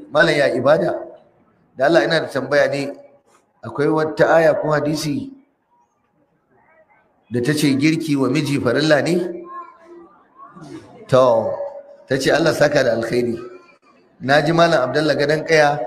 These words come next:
ya amsa tambayar, sai yau wani magana ya taso a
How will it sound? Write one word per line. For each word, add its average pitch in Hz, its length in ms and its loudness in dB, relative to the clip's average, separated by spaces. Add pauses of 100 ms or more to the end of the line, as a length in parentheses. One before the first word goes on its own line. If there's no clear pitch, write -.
(400)
ya 143 240 0
amsa 160 240 -2
tambayar, 147 540 0 (800)
sai 147 400 0
yau 143 420 -2 (960)
wani 139 220 0
magana 147 400 2
ya 135 80 0
taso 143 400 0
a 127 40 0